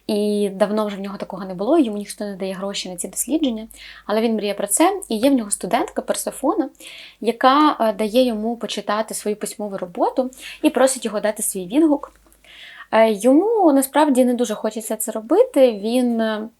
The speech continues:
пиячить вдома, е, закидає ту роботу, потім просто віддає студентці, каже, що вона дуже класна, але студентка ним така захоплена, що він починає з нею ділитися своїми,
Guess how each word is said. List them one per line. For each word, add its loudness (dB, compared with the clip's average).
пиячить 4
вдома, 4
е, 8
закидає 6
ту 0
роботу, 2
потім 2
просто -2
віддає -4
студентці, -4
каже, -4
що -2
вона -6
дуже -6
класна, 0
але 8
студентка 2
ним 0
така -2
захоплена, 0
що -6
він -4
починає -2
з -4
нею -2
ділитися -4
своїми, -4